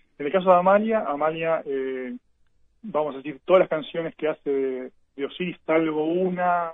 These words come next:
un poco, la última, creo, creo que fue la última, la penúltima que, ma-, que grabó, que fue Matungo, no se basa en la música original. Sin embargo, las versiones son tan excelentes que él como que sabía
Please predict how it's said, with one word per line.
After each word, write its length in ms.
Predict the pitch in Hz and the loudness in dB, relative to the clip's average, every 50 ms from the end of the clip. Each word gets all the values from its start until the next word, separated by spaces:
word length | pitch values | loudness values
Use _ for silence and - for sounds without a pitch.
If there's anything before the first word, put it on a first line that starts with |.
| - _ _ | -12 _ _
un 60 | - - _ _ _ | -20 -20 _ _ _
poco, 340 | 160 165 165 160 - 165 | 2 2 2 2 0 0
la 120 | 147 143 135 | 0 0 0
última, 580 | 135 156 156 160 - - 165 165 185 190 226 - _ _ _ _ _ _ _ _ _ | 0 -2 -2 -4 -6 -10 -10 -8 -8 -8 -10 -12 _ _ _ _ _ _ _ _ _
creo, 180 | - 139 143 - | -10 -10 -8 -6
creo 140 | 143 143 | -6 -6
que 60 | 127 - | -6 -6
fue 80 | - 139 | -4 -4
la 60 | 135 | -2
última, 320 | 139 143 139 151 151 143 - _ _ _ _ _ _ | -2 -4 -4 -6 -6 -6 -8 _ _ _ _ _ _
la 80 | 139 131 | -16 -12
penúltima 380 | - 131 143 147 143 147 135 127 | -10 -10 -10 -8 -6 -6 -6 -8
que, 100 | 139 - | -10 -8
ma-, 280 | 135 131 131 123 123 - _ _ _ _ _ _ _ _ _ _ - | -6 -6 -6 -6 -8 -12 _ _ _ _ _ _ _ _ _ _ 0
que 60 | 143 | 2
grabó, 180 | 139 139 151 147 | 6 6 6 6
que 100 | 143 - | 4 0
fue 120 | 147 151 | -2 -4
Matungo, 580 | 147 147 - 170 170 170 175 180 190 220 247 - _ _ _ _ _ _ _ _ _ _ _ _ _ _ _ | -6 -4 -2 -2 -2 -2 -2 -2 -2 -2 -4 -8 _ _ _ _ _ _ _ _ _ _ _ _ _ _ _
no 240 | 165 151 151 185 185 190 | -6 4 6 6 6 6
se 120 | - 165 175 | 2 0 2
basa 280 | 220 214 - _ - | 2 0 0 _ -10
en 80 | 139 135 | -8 -6
la 80 | 135 | -6
música 380 | 139 143 139 - - 139 - 139 | -6 -8 -10 -12 -12 -8 -8 -6
original. 500 | 131 120 - 143 135 131 127 123 123 123 - _ _ | -8 -8 -10 -12 -8 -6 -6 -6 -6 -10 -14 _ _
Sin 140 | 160 143 160 | -12 -10 -8
embargo, 560 | 165 160 170 185 190 196 190 196 202 202 - _ _ _ _ _ _ _ _ | 0 6 6 6 6 6 4 0 -2 -4 -6 _ _ _ _ _ _ _ _
las 180 | - 143 143 143 | -6 -4 -4 -2
versiones 380 | 143 139 139 - 165 175 175 | -2 -4 -4 -6 -6 -6 -6
son 220 | - 175 170 165 156 | -4 -4 -6 -6 -6
tan 140 | - 170 185 | -8 -8 -8
excelentes 580 | 175 - 160 147 156 165 175 185 180 196 - | -6 -6 -6 -4 -4 -4 -6 -6 -8 -8 -8
que 260 | _ - 143 147 151 | _ -4 -2 -2 -2
él 140 | 165 175 170 | -4 -4 -4
como 280 | - 170 165 156 139 127 | -4 -4 -4 -4 -6 -6
que 200 | - 131 131 127 123 120 _ - | -6 -6 -4 -4 -6 -8 _ -6
sabía 460 | 147 135 151 185 185 170 151 139 | -2 0 0 2 2 2 2 2